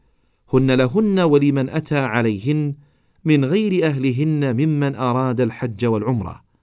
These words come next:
فمفهوم الحديث أن من مر على المواقيت وهو لا يريد حجا ولا عمرة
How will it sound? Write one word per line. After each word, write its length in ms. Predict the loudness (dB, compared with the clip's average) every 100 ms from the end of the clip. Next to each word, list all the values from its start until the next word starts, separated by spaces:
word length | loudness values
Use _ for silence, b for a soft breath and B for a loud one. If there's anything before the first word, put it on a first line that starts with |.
| _ _ _ _ _ _ _
فمفهوم 500 | -4 -2 -2 -2 0
الحديث 500 | 0 0 0 2 0 -4 _ _ _ _ _ _ 0
أن 260 | 2 4
من 160 | 2 2
مر 240 | 0 0
على 220 | -2 2 2
المواقيت 720 | 2 2 2 0 -4 -4 -6 -16 _ _ _ -2
وهو 240 | 2 4
لا 140 | 4 4
يريد 420 | 4 2 2 -2
حجا 500 | -2 -6 -4 -4 -2
ولا 220 | 0 0
عمرة 380 | 2 0 0